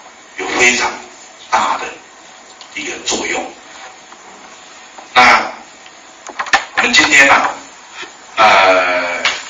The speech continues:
从早上到现在听得很多了，哦，这个中午结束的时候呢，这个神父还在呼吁说，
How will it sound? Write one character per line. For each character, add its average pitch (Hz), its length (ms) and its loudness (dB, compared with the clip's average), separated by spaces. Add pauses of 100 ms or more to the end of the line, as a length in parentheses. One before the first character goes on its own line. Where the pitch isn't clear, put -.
(120)
从 - 200 0
早 - 160 4
上 - 180 4
到 - 160 4
现 - 120 4
在 - 280 4 (580)
听 123 140 4
得 120 100 4
很 113 200 0
多 104 180 2
了， 101 180 2 (760)
哦， - 240 0 (260)
这 127 100 2
个 104 640 4
中 - 200 2
午 - 120 -6
结 - 200 4
束 - 200 0
的 - 60 0
时 - 80 -2
候 - 220 6
呢， - 80 6 (720)
这 247 100 0
个 - 240 4
神 - 260 0
父 - 100 0
还 - 200 2
在 - 220 4
呼 127 140 -4
吁 247 220 2
说， - 440 2